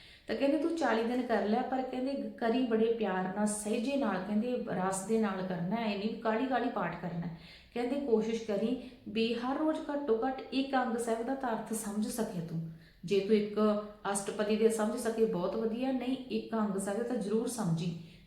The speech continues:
ਤਾਂ ਕਹਿੰਦਾ, "ਠੀਕ ਹੈ।" ਤਾਂ ਉਹਨੇ ਚਲੋ ਪਾਠ ਕਰਨਾ ਸ਼ੁਰੂ ਕੀਤਾ, ਉਹਨੇ ਅਰਥ ਸਮਝਣੇ ਵੀ ਸ਼ੁਰੂ ਕੀਤੇ। ਹੁਣ ਇੱਥੇ ਇੱਕ ਗੱਲ ਸਮਝਣ ਵਾਲੀ ਆ, ਪਹਿਲਾਂ ਉਹਨੂੰ ਗੁਰੂ ਤੇ ਵਿਸ਼ਵਾਸ ਨਹੀਂ ਬਣ ਪਾ ਰਿਹਾ ਸੀ,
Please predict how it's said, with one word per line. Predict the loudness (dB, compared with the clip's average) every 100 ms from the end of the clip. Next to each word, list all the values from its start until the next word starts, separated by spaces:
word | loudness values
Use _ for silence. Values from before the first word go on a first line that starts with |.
| -14 -4
ਤਾਂ | -4 0
ਕਹਿੰਦਾ, | -2 0
"ਠੀਕ | -2 2 2 2
ਹੈ।" | -2 -4 -8 -18 -20 -10
ਤਾਂ | -2 0 0
ਉਹਨੇ | 0 0 2
ਚਲੋ | 0 0
ਪਾਠ | 2 2 0 0
ਕਰਨਾ | -2 -2 -2
ਸ਼ੁਰੂ | -2 0
ਕੀਤਾ, | 0 -2 -2 -2
ਉਹਨੇ | -2 0 -2 0 -2
ਅਰਥ | -2 -2
ਸਮਝਣੇ | 0 0 0 0
ਵੀ | 0
ਸ਼ੁਰੂ | 0 -4
ਕੀਤੇ। | -4 -4 -2 -4 0
ਹੁਣ | 0
ਇੱਥੇ | 0 -2 -2 -2
ਇੱਕ | -2 -4 -2
ਗੱਲ | 0 0
ਸਮਝਣ | 0 2 2 2
ਵਾਲੀ | 2 2 0
ਆ, | -2 -4 -10 -18 -20 -20 -20 -16 -4
ਪਹਿਲਾਂ | 2 4 4
ਉਹਨੂੰ | 4 2 0
ਗੁਰੂ | 0 0 2
ਤੇ | 4 4
ਵਿਸ਼ਵਾਸ | 2 0 2 2 2
ਨਹੀਂ | 2 2
ਬਣ | 2 2
ਪਾ | 2 2
ਰਿਹਾ | 4 4 2
ਸੀ, | -2